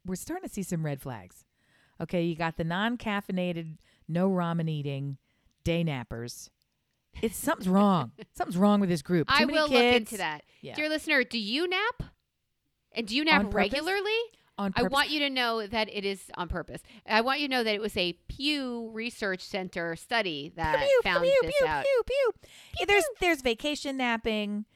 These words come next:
Speaker 1: There's occasional weekend napping. There's sickness napping. There's exhaustion napping. Those are not regular. It's a habit. It's not time for siesta. I have a bed in my
Speaker 2: Siesta
Speaker 1: office. Like, it's not,
Speaker 2: forever.
Speaker 1: come on.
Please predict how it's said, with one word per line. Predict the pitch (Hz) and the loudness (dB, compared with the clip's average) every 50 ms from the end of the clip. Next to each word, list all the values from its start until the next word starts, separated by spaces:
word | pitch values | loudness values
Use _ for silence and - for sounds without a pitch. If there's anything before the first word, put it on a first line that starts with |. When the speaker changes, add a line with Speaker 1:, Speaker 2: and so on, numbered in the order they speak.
| _ _ _ _ - | _ _ _ _ -4
Speaker 1:
There's | 202 202 202 175 190 | -2 0 0 -2 -4
occasional | 180 - - 226 220 226 220 214 226 226 214 196 | -6 -6 -2 0 0 0 0 0 0 0 0 0
weekend | 208 202 190 - 190 185 185 | -2 -4 -4 -4 -4 -2 -2
napping. | 180 170 170 165 - 180 170 165 170 170 - - | -2 -2 -4 -4 -4 -4 -4 -4 -6 -8 -6 -4
There's | 175 160 - | -4 -4 -4
sickness | - - - - - 170 160 - - | -6 -8 -8 -8 -6 -8 -8 -8 -8
napping. | 139 123 113 - - - - - - - _ _ _ _ _ | -10 -10 -12 -12 -14 -16 -16 -16 -18 -20 _ _ _ _ _
There's | 175 175 175 185 | -4 -2 -2 -4
exhaustion | 170 160 160 156 135 131 - - - 113 - | -4 -2 -2 0 0 -2 -2 -6 -10 -10 -10
napping. | - - - - - - - - - - _ _ _ _ | -10 -12 -12 -12 -12 -14 -14 -14 -16 -20 _ _ _ _
Those | - 254 330 415 | 0 0 2 2
are | 403 | 0
not | 370 349 285 - - | 0 0 0 -2 -2
regular. | 180 170 196 208 214 202 220 214 214 208 - - - | -4 -2 -2 -2 0 0 0 0 2 0 0 -2 -2
It's | 208 208 - 240 | -4 -4 -4 -6
a | 202 | -6
habit. | - - 185 170 165 165 160 156 160 - - - - _ _ _ _ _ _ _ _ | -4 -2 -2 0 0 0 0 -2 -2 -6 -10 -16 -18 _ _ _ _ _ _ _ _
It's | - 220 - 254 | -8 -6 -2 0
not | 247 233 226 226 - _ - - | 2 4 4 2 2 _ -8 -6
time | - 196 185 220 240 | -2 0 0 0 0
for | - 277 262 | 0 -2 -4
siesta. | - - 285 277 320 480 - - - 233 196 190 202 269 320 - _ _ - - - | -2 -2 -2 0 0 0 -2 -2 -2 0 0 0 0 -2 -4 -6 _ _ -20 -6 0
I | - 208 302 370 | 2 2 2 2
have | 254 196 170 170 165 180 | 2 0 -2 -2 -4 -6
a | - _ _ _ _ _ - | -8 _ _ _ _ _ 4
bed | 285 349 359 302 220 165 - - _ - | 6 6 6 4 0 -2 -6 -8 _ -4
in | 190 190 | -2 0
my | 196 185 196 202 - | 0 0 0 -2 0
Speaker 2:
Siesta | 185 170 | 2 2
Speaker 1:
office. | 165 160 - - 170 214 233 - - - - _ _ _ | 2 2 2 -2 -4 -4 -4 -8 -12 -14 -18 _ _ _
Like, | 262 277 - 311 | -4 -4 -4 -4
it's | 302 302 294 | -8 -8 -6
not, | 311 330 311 302 294 277 240 | -4 -2 0 0 0 0 0
Speaker 2:
forever. | 247 247 - _ _ _ - | -2 -8 -16 _ _ _ -8
Speaker 1:
come | - 254 214 | -4 -2 -2
on. | 156 127 107 - | 0 -2 -4 -8